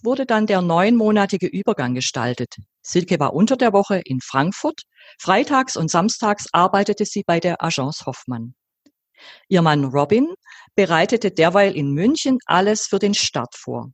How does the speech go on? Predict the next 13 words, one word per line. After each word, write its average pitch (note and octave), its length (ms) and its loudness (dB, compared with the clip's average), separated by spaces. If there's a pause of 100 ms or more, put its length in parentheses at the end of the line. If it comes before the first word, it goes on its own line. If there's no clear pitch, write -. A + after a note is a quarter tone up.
(120)
Teppichböden G3+ 760 2
wurden C#3+ 260 -2
in C#3 140 -6
den C#3 160 -4
neu E3 240 2
angemieteten D3 680 -6
Münchner D#3+ 440 -4
Büroräumen A3+ 640 2
verlegt, F#3+ 440 -2 (380)
Regale F3 580 2
und C#3+ 180 -2
Schreibtische - 560 0
aufgebaut, F3 640 0